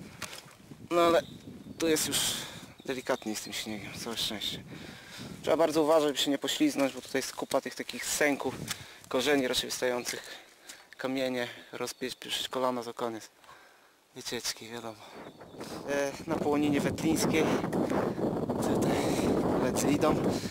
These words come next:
Kurna, znowu te takie skały. E,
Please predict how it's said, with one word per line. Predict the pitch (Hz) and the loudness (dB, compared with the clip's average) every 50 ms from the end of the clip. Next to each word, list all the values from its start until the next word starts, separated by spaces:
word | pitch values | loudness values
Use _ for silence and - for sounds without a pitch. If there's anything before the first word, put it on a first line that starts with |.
| - - - | -4 -4 -2
Kurna, | - - 175 180 165 - - | 0 2 2 4 4 6 4
znowu | - - 175 170 147 | 6 6 4 4 4
te | - - | 4 2
takie | - - - - 156 147 | 4 4 4 4 4 4
skały. | - - - - 160 151 151 156 | 4 4 4 4 4 6 6 6
E, | 180 - - - - 117 - - - - 127 - - - 127 131 135 131 131 131 131 131 131 | 4 4 4 2 4 4 4 4 4 4 2 2 2 2 4 4 6 6 6 6 4 4 4